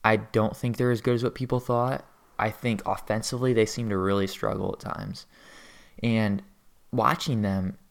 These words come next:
outside of Demetric Trice, they don't really have a guy that you give the ball to and you can trust on them to be able to get downhill or go create their own shot and get a bucket. Trice has been having a phenomenal year and has done a great job at that.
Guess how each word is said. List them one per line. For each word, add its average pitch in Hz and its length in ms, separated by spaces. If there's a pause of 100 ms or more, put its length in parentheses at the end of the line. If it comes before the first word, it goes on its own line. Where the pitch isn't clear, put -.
outside 135 340
of 190 140
Demetric 107 480
Trice, 104 640 (260)
they 127 140
don't 180 200
really 220 200
have 208 200
a 113 120
guy 117 500 (200)
that - 120
you 123 120
give 123 160
the 120 100
ball 107 260
to 139 260
and 107 200
you 110 60
can 131 140
trust 107 320
on 110 100
them 107 140
to 104 60
be 104 60
able 101 120
to 98 80
get 98 140
downhill 107 540 (340)
or 110 60
go 107 120
create 104 360
their 107 120
own 104 140
shot - 260
and 101 80
get 95 120
a 95 40
bucket. 98 480 (480)
Trice 135 340
has 110 120
been 101 140
having 98 320
a 87 100
phenomenal 98 600
year 92 160
and 92 80
has 90 80
done 95 160
a 92 60
great 98 220
job 95 240
at 92 100
that. 92 280